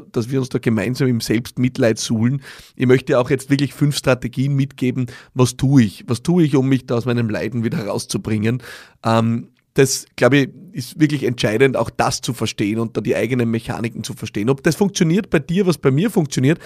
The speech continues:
das musst du ausprobieren. Aber ich möchte kurz und knackig fünf Dinge sagen, die ich tue. Völlig ungereiht, äh, einfach nur frei heraus. Das eine ist, äh, ich hab's schon öfter gesagt, äh, ich hab eine Armada von Coaches. Ja, ich hab Menschen, mit denen ich wirklich arbeiten kann. Und ich merke,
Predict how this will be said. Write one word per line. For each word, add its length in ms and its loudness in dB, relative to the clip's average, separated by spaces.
das 140 -2
musst 280 2
du 40 4
ausprobieren. 680 -4
Aber 100 0
ich 60 4
möchte 260 2
kurz 300 -2
und 100 -2
knackig 400 -4
fünf 300 -2
Dinge 260 -2
sagen, 360 -10
die 80 -8
ich 120 -10
tue. 320 -4
Völlig 360 0
ungereiht, 680 -2
äh, 40 -10
einfach 460 -6
nur 200 0
frei 320 -8
heraus. 440 -12
Das 120 2
eine 280 2
ist, 280 0
äh, 240 0
ich 60 -6
hab's 120 -4
schon 120 0
öfter 260 2
gesagt, 500 -4
äh, 120 0
ich 100 0
hab 80 2
eine 160 4
Armada 380 0
von 180 -6
Coaches. 540 -6
Ja, 120 0
ich 120 2
hab 100 0
Menschen, 420 -2
mit 180 -2
denen 200 2
ich 140 -4
wirklich 300 -6
arbeiten 420 -6
kann. 240 -6
Und 140 -6
ich 80 -2
merke, 500 0